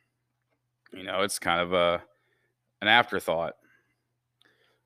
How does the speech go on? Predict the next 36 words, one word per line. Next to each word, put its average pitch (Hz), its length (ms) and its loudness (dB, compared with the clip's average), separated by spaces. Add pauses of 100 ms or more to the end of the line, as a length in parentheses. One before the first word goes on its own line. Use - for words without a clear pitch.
(600)
And, 104 260 -2
uh, 92 400 2
so 139 300 4
I 131 120 6
was, 131 320 0
I 117 40 0
was 127 100 0
thinking 196 220 0
about, 127 260 0
what 160 320 4
am 143 100 -4
I 135 100 0
gonna 123 260 -2
do 95 180 -4
this 85 200 -6
fall? 71 300 -8 (420)
It 98 60 -10
was 92 100 -8
the 92 80 -8
first 143 340 -4
fall 117 220 2
I 107 80 4
was 98 120 -4
facing 101 440 -4
without 92 420 -4
any 107 180 -6
kind 110 200 -6
of 90 80 -6
hunting 92 480 -8
really 101 280 -4
on 90 160 -4
the, 82 220 -4 (460)
on 95 80 -12
the 95 80 -8
docket 95 600 0
for, 92 640 -2